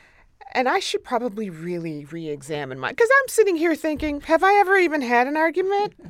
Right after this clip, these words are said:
I don't know. Like, <laughs> I can't say that it was that intense. I've never been that intensely, like,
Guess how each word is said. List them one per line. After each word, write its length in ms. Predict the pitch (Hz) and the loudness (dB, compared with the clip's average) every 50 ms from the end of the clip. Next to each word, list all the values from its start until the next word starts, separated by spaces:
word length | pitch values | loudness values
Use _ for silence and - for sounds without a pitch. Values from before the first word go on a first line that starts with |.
| - - - - - - _ - - - | -20 -20 -20 -20 -20 -20 _ -20 -8 0
I 120 | - 403 | 2 4
don't 500 | 440 480 480 453 494 508 508 508 349 269 | 6 6 6 6 8 6 8 8 6 6
know. 60 | 196 202 | 6 6
Like, 240 | - 247 587 605 659 - - - 214 - - - - - | 6 6 6 6 4 2 2 2 -6 -20 -20 -6 0 2
<laughs> 100 | - - - _ - 427 440 - - - | 2 2 0 _ -2 -2 -2 -2 -4 -8
I 80 | 453 | -6
can't 280 | - - 415 - - - | 0 2 2 2 2 2
say 220 | - 440 392 370 | 2 2 2 2
that 100 | 262 277 | 2 2
it 120 | 269 262 220 | 2 0 0
was 180 | 240 196 - _ _ _ _ _ _ - | -2 -8 -10 _ _ _ _ _ _ 4
that 280 | 233 269 294 330 - - | 4 4 4 2 -2 -4
intense. 840 | 180 175 170 - - - 359 480 - 202 - - - - - - _ _ _ _ _ _ _ _ _ _ _ _ _ - - | -6 -6 -6 -8 -6 -2 -2 -2 -2 -4 -6 -10 -14 -18 -20 -20 _ _ _ _ _ _ _ _ _ _ _ _ _ -8 -6
I've 80 | 339 339 | -4 -2
never 220 | 247 233 220 226 | -2 0 0 0
been 300 | 208 233 226 226 226 220 _ _ - _ _ _ _ _ _ 214 _ _ | 2 0 -2 -2 -4 -10 _ _ -20 _ _ _ _ _ _ _ _ _
that 320 | - 180 170 190 202 - | -2 -2 -2 -2 -4 -6
intensely, 720 | - 233 214 - - 180 175 175 - - - 180 185 185 | -8 -8 -10 -10 -8 -8 -8 -8 -8 -10 -8 -8 -6 -6
like, 480 | 180 175 175 170 170 170 - - - | -6 -6 -4 -4 -6 -6 -10 -14 -20